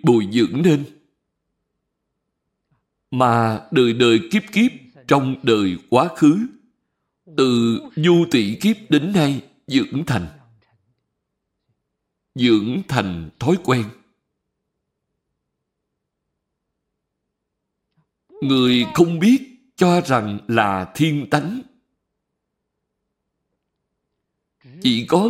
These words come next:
người triệt để giác ngộ, minh tâm kiến tánh mới biết. Ở trong thiên tánh không có.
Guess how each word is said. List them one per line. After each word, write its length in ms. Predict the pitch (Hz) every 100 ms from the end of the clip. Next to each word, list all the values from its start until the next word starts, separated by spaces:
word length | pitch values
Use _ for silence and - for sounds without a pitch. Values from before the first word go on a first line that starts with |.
| 220
người 500 | 135 117 107 98 - -
triệt 200 | 147 131 -
để 480 | 143 110 98 107 - -
giác 280 | 180 233 127
ngộ, 380 | 127 107 85 - -
minh 320 | 139 143 139 123
tâm 240 | 139 131 -
kiến 280 | 147 151 170
tánh 260 | 165 190 233 _
mới 160 | 143 147
biết. 220 | 147 220 - - _ _ _ _ _ _ _ _ _ _ _ _ _ -
Ở 300 | 117 101 -
trong 260 | 151 135 131 -
thiên 280 | 143 127 -
tánh 300 | 117 143 233 -
không 280 | - 135 110
có. 280 | 120 131